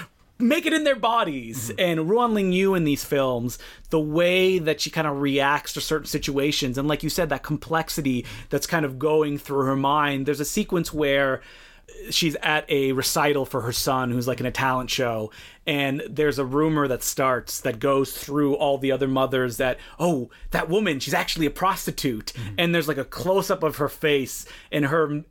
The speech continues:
Speaker 1: realizing that they're discussing that. That just hurts so much,
Speaker 2: Mm-hmm.
Speaker 1: and that it's done in a way that is, like, the definition of good acting.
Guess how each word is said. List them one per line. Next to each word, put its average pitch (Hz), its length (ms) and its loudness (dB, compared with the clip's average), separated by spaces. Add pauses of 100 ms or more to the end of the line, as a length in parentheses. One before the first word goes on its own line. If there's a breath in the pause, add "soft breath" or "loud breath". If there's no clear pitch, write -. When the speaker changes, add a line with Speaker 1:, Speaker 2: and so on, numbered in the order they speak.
(140)
Speaker 1:
realizing 151 800 2
that 127 280 -2
they're 143 220 2
discussing 135 680 -2
that. 117 260 -6 (320 loud breath)
That 151 100 0
just 175 160 0
hurts 175 380 -2
so 160 400 2
much, - 580 0
Speaker 2:
Mm-hmm. - 180 -10
Speaker 1:
and 165 160 2
that 165 120 2
it's 147 260 -6
done 160 400 0
in 151 140 -2
a 147 60 2
way 143 340 2
that 135 160 2
is, 127 160 -2
like, 123 120 0
the - 80 -2
definition 135 680 0
of 123 120 -2
good 127 160 -2
acting. 131 540 -6